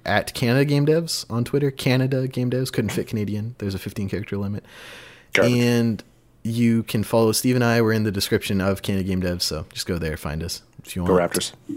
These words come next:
Speaker 1: Go Bills, Steve.
Speaker 2: Yeah, tomorrow. Watch it by the time this is live.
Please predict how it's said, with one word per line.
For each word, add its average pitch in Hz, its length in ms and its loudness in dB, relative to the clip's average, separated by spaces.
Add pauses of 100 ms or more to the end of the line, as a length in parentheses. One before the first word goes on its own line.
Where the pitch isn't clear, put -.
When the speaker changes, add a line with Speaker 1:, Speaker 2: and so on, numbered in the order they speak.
(340)
Speaker 1:
Go 117 460 4
Bills, 131 600 8
Steve. 95 600 0 (300)
Speaker 2:
Yeah, 120 220 12
tomorrow. 123 340 6
Watch 117 280 12
it - 20 4
by 117 140 12
the 113 60 12
time 127 200 6
this 131 120 4
is 107 100 -2
live. 104 460 2